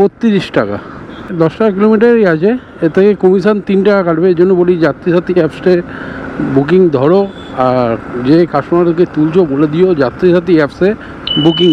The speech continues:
করতে। এইখানে আকাশটা একটু পরিষ্কার লাগছে, জানি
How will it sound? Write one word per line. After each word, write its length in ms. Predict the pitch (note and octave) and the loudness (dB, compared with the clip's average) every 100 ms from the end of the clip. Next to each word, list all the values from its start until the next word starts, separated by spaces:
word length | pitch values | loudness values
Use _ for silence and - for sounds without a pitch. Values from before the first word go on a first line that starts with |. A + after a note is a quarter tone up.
| B2+ | 0
করতে। 240 | G3 - - - - - - - - - - - C#3 | -6 -8 -10 -10 -12 -12 -12 -12 -12 -12 -12 -2 0
এইখানে 300 | D#3 G3 G#3 F3+ | 2 0 2 0
আকাশটা 320 | E3 F#3+ - G3+ F3 | 0 -2 2 0 0
একটু 180 | - G3+ F3 | 0 -2 2
পরিষ্কার 380 | E3 D#3+ - F3+ C#3+ | 2 2 0 2 2
লাগছে, 340 | D#3 D3 C#3+ D#3+ - - - - - - - - - - - - - C3+ | 0 0 0 0 -4 -16 -16 -14 -14 -12 -12 -10 -10 -8 -8 -6 0 2
জানি 200 | C#3+ | 4